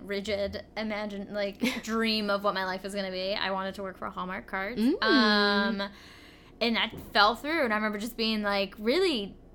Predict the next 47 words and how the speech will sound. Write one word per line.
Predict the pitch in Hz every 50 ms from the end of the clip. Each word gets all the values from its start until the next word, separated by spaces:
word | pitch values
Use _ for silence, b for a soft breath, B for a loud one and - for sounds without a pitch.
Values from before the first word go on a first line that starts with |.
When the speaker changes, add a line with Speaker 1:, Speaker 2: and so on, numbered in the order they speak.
| - - - - - - - - - - 247 - - - - -
Speaker 1:
like, | 233 226 180 - - 202 -
dumbstruck. | - 214 220 311 440 440 - - - - - - - - -
Like, | 240 254 254 -
being | 185 -
Speaker 2:
Yeah. | 254 240
Speaker 1:
like, | 226 214 -
"Oh, | - 233 226 208 190 - - 202 202 196 190 -
<laughs> | 226 226 -
what | 247 214 220 247
do | 294 294
I | 262 247 269 311 285
do | 247 240
now?" | 220 208 220 339 - 202
Speaker 2:
Yeah. | - 359 339 392 427 - - - 240
Speaker 1:
And, | 247 -
like, | 247 247 247 247
if | 240 240 233
this | 214 202 339 508 494 -
dream | - 233 247 233 233 226
doesn't | 233 226 226 226
work | 226 226 226
out, | 240 269 285 285
like, | 277 277 269
then | 320 349 339
wh- | 339 359 359 - B B B B B B
Speaker 2:
I | 320 392 453
have | 466 403 466 466 466 453 453
no | 480 466 466 466
other | 466 453 466 349
dream. | 339 427 427 453 466 466 480 427 403 427 453
Speaker 1:
Exactly. | 415 415 440 403 427 - -
And, | - 320
like, | 302 285
Speaker 2:
<laughs> | 302
Speaker 1:
well, | 302 302 330 339 320 339
what | 403 427 453 466 523 571 294
else | 294 -
is | 294 254 226
not | 247 262 277 294
gonna | 277 277 262 262
work | 262 262 254 254 254
out? | 247 254 247 247 247 - -
And | 277 285
it | 285 269
was | 320 - -
just | 349 330 - - -
so | 311 294 294 285 285 277 277 269 269 269 262 - -